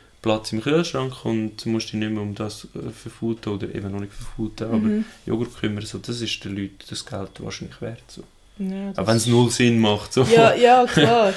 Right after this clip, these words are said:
Speaker 1: <laughs> Weil du am Anfang das nicht einmal müsstest zahlen, also von Anfang an könntest du dir überlegen, ob du es überhaupt musst kaufen oder so, aber es geht alles
Speaker 2: Mhm.
Speaker 1: um,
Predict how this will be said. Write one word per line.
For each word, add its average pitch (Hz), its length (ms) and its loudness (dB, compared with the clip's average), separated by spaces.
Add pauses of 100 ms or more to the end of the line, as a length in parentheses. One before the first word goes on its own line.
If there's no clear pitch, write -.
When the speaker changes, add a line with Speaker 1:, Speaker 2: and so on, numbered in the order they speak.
Speaker 1:
<laughs> - 80 -18
Weil 131 180 4
du 120 120 -2
am 123 100 4
Anfang 131 360 4
das 120 180 -2
nicht 127 160 2
einmal 120 180 4
müsstest 113 400 -2
zahlen, 120 220 6
also 104 320 2
von 110 240 0
Anfang 104 200 -2
an 107 140 0
könntest - 380 -8
du 123 60 -6
dir 107 60 -2
überlegen, 101 340 -4
ob 95 80 -8
du - 40 -12
es - 60 -10
überhaupt 104 260 -6
musst - 140 -12
kaufen 110 320 -8
oder 107 60 -4
so, - 100 -6
aber 98 100 -8
es - 160 -8
geht - 260 -4
alles 127 280 2
Speaker 2:
Mhm. 117 40 0
Speaker 1:
um, 107 160 -2